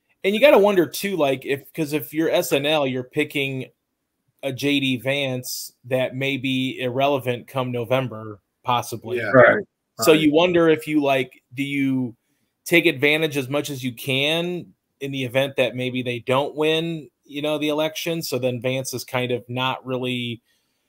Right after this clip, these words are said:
Speaker 1: a main player anymore, or do you, um, maybe have a cast member be Vance, and then if, if, for instance, they win, maybe you then go out and get, you know, the, the next J D Vance, like a Haley Joel Osment or somebody that can play them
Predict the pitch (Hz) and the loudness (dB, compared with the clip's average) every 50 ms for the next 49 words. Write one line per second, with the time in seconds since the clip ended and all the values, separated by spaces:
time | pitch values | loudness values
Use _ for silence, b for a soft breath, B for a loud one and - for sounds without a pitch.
0 | _ _ _ _ _ _ 131 131 127 135 139 139 135 131 127 - - 143 135 139 | _ _ _ _ _ _ -4 -4 -2 0 0 0 0 -2 -4 0 2 4 4 4
1 | 143 151 151 151 156 160 156 156 160 165 175 185 190 - - 135 135 135 135 135 | 4 2 0 0 0 0 2 4 4 6 6 4 4 2 2 2 4 4 2 2
2 | 131 135 131 131 131 135 135 131 131 131 131 131 127 127 127 127 123 123 123 120 | 0 -2 -2 -2 0 0 0 0 0 0 0 0 2 2 2 2 2 0 -2 -4
3 | 120 113 - _ _ - 131 135 131 135 123 135 123 123 - - - 135 139 143 | -8 -12 -14 _ _ -6 -6 -4 -2 -2 -2 -2 -2 -4 -6 -2 0 0 0 0
4 | - - 143 143 143 143 143 147 147 147 147 135 - _ _ _ _ _ _ _ | -2 -2 -2 -2 -2 0 0 0 0 0 -2 -4 -8 _ _ _ _ _ _ _
5 | _ _ _ _ 123 151 151 151 131 151 143 143 147 165 170 160 - 135 135 131 | _ _ _ _ 0 2 2 2 2 2 2 2 2 0 -2 -4 -4 -4 -4 -2
6 | 131 127 127 - - 87 123 123 123 - 131 131 131 131 127 - 131 127 120 - | -4 -4 -6 -10 -10 -10 -10 -10 -8 -6 -6 -4 -4 -4 -6 -8 -10 -10 -10 -8
7 | - 123 117 113 127 127 135 139 135 127 127 117 123 120 120 120 107 127 123 127 | -8 -8 -6 -6 -6 -6 -6 -6 -6 -8 -8 -8 -8 -10 -10 -8 -6 -6 -6 -6
8 | 123 127 123 123 123 123 120 110 120 117 110 - 127 123 127 123 - _ _ _ | -4 -4 -2 -2 -2 -2 -4 -6 -8 -10 -8 -4 -2 -2 -2 -4 -6 _ _ _
9 | _ _ _ _ _ _ _ _ _ _ _ _ _ - 127 123 123 120 120 120 | _ _ _ _ _ _ _ _ _ _ _ _ _ -8 -6 -6 -4 -4 -4 -4
10 | 110 123 120 117 117 95 - - - 127 123 127 131 131 127 - - - - 135 | -6 -6 -8 -8 -8 -10 -14 -10 -8 -8 -4 -2 -2 -2 -4 -4 -8 -10 -6 -4
11 | 131 131 131 127 127 123 - 131 127 127 131 127 - 131 123 - 120 117 120 117 | -2 -2 -2 -2 -4 -4 -4 -4 -4 -4 -4 -4 -4 -4 -2 -2 -2 0 0 -2
12 | 120 120 - 123 117 117 117 123 120 - 123 120 113 117 110 - - 123 120 117 | -2 -2 -2 -2 0 0 -2 -4 -4 -4 -6 -6 -6 -6 -6 -6 -6 -6 -6 -6
13 | 117 117 117 117 - 113 110 - _ 127 120 120 117 117 120 117 113 113 113 110 | -6 -6 -6 -8 -8 -10 -12 -8 _ -4 -2 -2 -2 -2 -2 -2 -4 -6 -8 -12